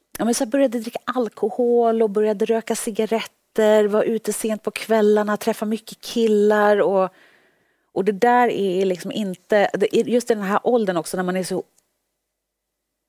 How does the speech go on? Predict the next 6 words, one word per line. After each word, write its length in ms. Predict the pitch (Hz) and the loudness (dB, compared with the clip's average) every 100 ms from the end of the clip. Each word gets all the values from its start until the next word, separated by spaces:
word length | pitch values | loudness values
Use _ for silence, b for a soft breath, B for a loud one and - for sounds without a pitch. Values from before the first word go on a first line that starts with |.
| _ _ - | _ _ -4
påverkansbar, 1120 | 240 208 175 175 196 185 208 214 - 175 214 b b b | 2 2 2 0 -2 -2 -2 0 0 -2 -4 b b b
då 140 | 202 | 0
är 40 | 202 | 2
det 60 | |
inte 260 | 220 196 202 | 0 -2 -2
bra 440 | 208 247 247 170 | 0 2 2 2